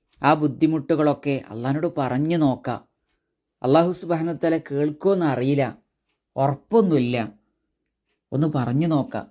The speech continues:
ഏതെങ്കിലും ഒരു മനുഷ്യനോട്, എന്തെങ്കിലും ഒരു കാര്യം പറയുന്നത് പോലെ അള്ളാഹുവിനോട് പറയുന്ന,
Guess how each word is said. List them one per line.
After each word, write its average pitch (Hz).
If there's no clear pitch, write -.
ഏതെങ്കിലും 131
ഒരു 131
മനുഷ്യനോട്, 120
എന്തെങ്കിലും 160
ഒരു 165
കാര്യം 143
പറയുന്നത് 135
പോലെ 120
അള്ളാഹുവിനോട് 123
പറയുന്ന, 135